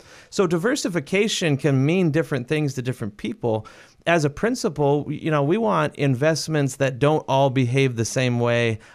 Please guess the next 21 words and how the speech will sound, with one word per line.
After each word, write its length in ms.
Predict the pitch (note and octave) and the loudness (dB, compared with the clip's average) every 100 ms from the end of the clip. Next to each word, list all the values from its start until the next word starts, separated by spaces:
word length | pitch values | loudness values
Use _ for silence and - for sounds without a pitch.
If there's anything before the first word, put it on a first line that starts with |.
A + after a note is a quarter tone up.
| - B2 | -4 0
on 180 | B2+ | 4
the 80 | B2 | 4
same 340 | - C3 A#2 G#2 | 2 0 0 2
days. 540 | B2 C3 G#2+ G#2 - - - - | 4 4 4 2 -4 -14 -14 0
We 100 | C3+ | 2
want, 340 | D3 C#3 C#3 | 2 0 0
we 100 | C3+ | 0
want 200 | C3+ C#3 | 0 0
to 80 | B2+ | -4
spread 440 | - - C#3+ C#3+ | -8 -2 0 2
the 100 | B2+ | 2
risk 300 | A#2 D#3 - | 2 0 0
around 340 | E3+ C3+ A#2 A2+ | 0 2 2 0
in 100 | A2+ | 0
this 240 | A2+ - | -2 -2
way 300 | A#2 A2 A2+ | -2 0 0
so 160 | A2 B2+ | 0 -2
that 80 | A#2+ | 0
you 120 | C3+ | 0
can 260 | C3+ A#2 | 0 0
manage, 640 | G#2+ G#2+ A2+ A2+ G#2+ - | 0 0 0 -2 -4 -12